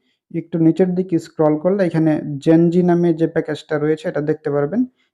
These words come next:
এখানে ক্লিক করে দিলেই প্যাকেজের বিস্তারিত আপনারা পেয়ে যাবেন। এখানে দেখতে পাচ্ছেন প্যাকেজের নাম Gen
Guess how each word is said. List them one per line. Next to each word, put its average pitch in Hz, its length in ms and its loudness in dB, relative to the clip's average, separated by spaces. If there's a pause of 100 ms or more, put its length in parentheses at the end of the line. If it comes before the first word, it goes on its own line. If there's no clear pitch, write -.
এখানে 160 280 2
ক্লিক 185 340 -2
করে 175 160 4
দিলেই 180 260 2
প্যাকেজের 160 400 0
বিস্তারিত 156 580 -2
আপনারা 170 440 -2 (400)
পেয়ে 190 160 6
যাবেন। 127 380 2 (360)
এখানে 170 260 2
দেখতে 175 200 2
পাচ্ছেন 175 300 0
প্যাকেজের 165 440 0
নাম 165 260 6
Gen 156 240 4